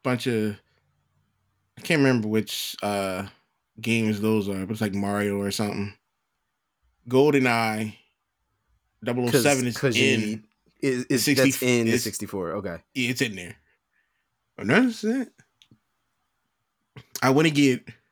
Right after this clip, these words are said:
Speaker 1: Code Veronica for the GameCube.
Speaker 2: Mm.
Speaker 1: I'm not gonna play it.
Speaker 2: Yeah, just to have it.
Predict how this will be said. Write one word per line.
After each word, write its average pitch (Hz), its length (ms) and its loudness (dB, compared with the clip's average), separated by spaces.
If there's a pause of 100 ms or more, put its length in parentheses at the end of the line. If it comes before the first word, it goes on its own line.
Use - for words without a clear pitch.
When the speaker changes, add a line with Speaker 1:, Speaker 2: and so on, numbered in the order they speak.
(420)
Speaker 1:
Code 147 360 0
Veronica 123 840 0 (360)
for 127 80 -4
the 113 80 0
GameCube. 110 600 -2 (720)
Speaker 2:
Mm. 123 600 2 (560)
Speaker 1:
I'm 226 80 2
not 113 100 0
gonna - 140 -12
play 143 240 -2
it. - 220 -4 (240)
Speaker 2:
Yeah, 117 200 2
just - 220 -6
to 135 60 -4
have 85 200 -6
it. 57 120 -20